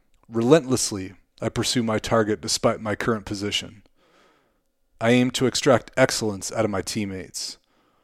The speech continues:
Boldly, I stand in the face of opposition. I reject fear and insecurity during difficult situations.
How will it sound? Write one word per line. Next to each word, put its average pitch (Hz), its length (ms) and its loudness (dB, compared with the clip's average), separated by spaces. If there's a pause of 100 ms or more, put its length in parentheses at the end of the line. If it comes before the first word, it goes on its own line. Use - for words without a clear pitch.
(720)
Boldly, 117 600 4 (220)
I 107 100 -6
stand 117 360 2
in 107 80 -2
the 110 80 -4
face 110 260 -2
of 104 100 -8
opposition. 98 760 -6 (1000)
I 123 60 0
reject 117 400 0
fear 120 480 2
and 110 220 -6
insecurity 110 800 0 (160)
during 107 240 -4
difficult 113 420 -2
situations. 98 960 -6